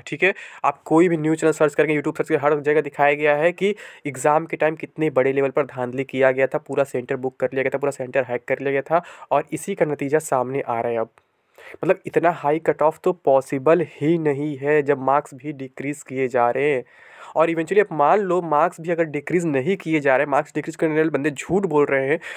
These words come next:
तो भी तो कट ऑफ पिछले बार से दस पन्द्रह नंबर नीचे रहना ही रहना चाहिए। इसका रीज़न ये है कि वैकेंसी इस बार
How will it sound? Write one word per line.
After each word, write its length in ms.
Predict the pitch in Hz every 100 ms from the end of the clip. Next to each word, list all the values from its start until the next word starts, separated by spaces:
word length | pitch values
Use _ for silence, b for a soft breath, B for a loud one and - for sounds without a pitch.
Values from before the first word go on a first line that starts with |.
| B _
तो 120 | 165
भी 140 | 143 175
तो 140 | 185
कट 220 | 180 151
ऑफ 180 | 147 160 -
पिछले 300 | 139 147 156
बार 220 | 143 143
से 120 | 151
दस 180 | 135 139
पन्द्रह 300 | - 135 131
नंबर 240 | 135 135 135
नीचे 380 | 127 123 - 147
रहना 460 | 127 120 123 135 139
ही 220 | 135 165
रहना 360 | 151 143 139 139
चाहिए। 400 | - 135 127 143
इसका 260 | 135 - 147
रीज़न 380 | 135 131 147 139
ये 240 | 147 160
है 280 | 151 170 226 B B B
कि 120 | 165
वैकेंसी 560 | 143 143 139 147 143 196
इस 120 | 175
बार 200 | 151 156